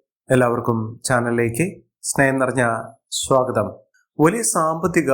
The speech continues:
അഭിവൃദ്ധി നേടാൻ സാധിക്കുന്ന ചില നക്ഷത്രക്കാർ, ഇവരുടെ ജീവിതത്തിൽ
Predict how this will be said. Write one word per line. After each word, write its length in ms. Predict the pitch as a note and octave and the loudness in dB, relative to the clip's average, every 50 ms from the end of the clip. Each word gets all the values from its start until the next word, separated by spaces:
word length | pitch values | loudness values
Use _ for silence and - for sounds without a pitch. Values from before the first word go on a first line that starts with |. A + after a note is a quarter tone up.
| B2+ B2 - - | 0 0 -2 -4
അഭിവൃദ്ധി 440 | B2 A#2+ B2+ C3 B2+ B2+ A#2+ B2+ B2+ C3 B2+ B2+ B2+ A#2+ | -2 0 2 2 2 0 0 -2 -2 -4 -6 -8 -4 -2
നേടാൻ 320 | A#2 A#2+ A#2 A#2 A#2 A2+ A#2 A#2 A#2 - - | 0 0 2 2 0 0 -2 -4 -6 -4 -2
സാധിക്കുന്ന 560 | - A#2+ A2+ A2+ A2 A#2 A2+ - G#2+ G#2+ A2 A2 G#2+ - - - _ _ _ _ _ _ _ - | 0 0 0 0 0 -2 -2 -2 0 0 0 0 -2 -4 -8 -16 _ _ _ _ _ _ _ -4
ചില 220 | - C3 A#2+ A#2 A2 | 0 0 2 2 0
നക്ഷത്രക്കാർ, 500 | A2+ A2 - A#2 - - - - G2+ - - - - _ _ _ _ _ _ _ _ _ _ _ _ _ _ _ _ - | 0 -2 -4 -8 -10 -8 -4 -4 -4 -4 -4 -8 -16 _ _ _ _ _ _ _ _ _ _ _ _ _ _ _ _ 2
ഇവരുടെ 260 | F3 F#3+ G#3+ G#3+ A3+ A3+ A3 A3 - - _ _ _ D#3 A#2 | 2 4 4 2 0 -2 -6 -10 -14 -18 _ _ _ -4 0
ജീവിതത്തിൽ 440 | C#3 C#3+ C#3 C3 C3+ - - C#3 B2+ | 2 2 2 2 0 0 0 0 0